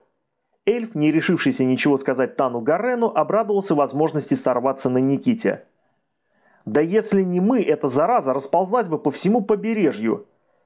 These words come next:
Если бы не мы, так будет правильнее".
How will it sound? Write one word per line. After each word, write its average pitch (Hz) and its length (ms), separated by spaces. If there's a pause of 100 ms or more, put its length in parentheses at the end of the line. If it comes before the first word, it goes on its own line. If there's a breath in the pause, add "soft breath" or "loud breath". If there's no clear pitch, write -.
(340)
Если 190 400
бы 185 180
не 185 220
мы, 180 500 (480)
так 208 260
будет 139 300
правильнее". 113 720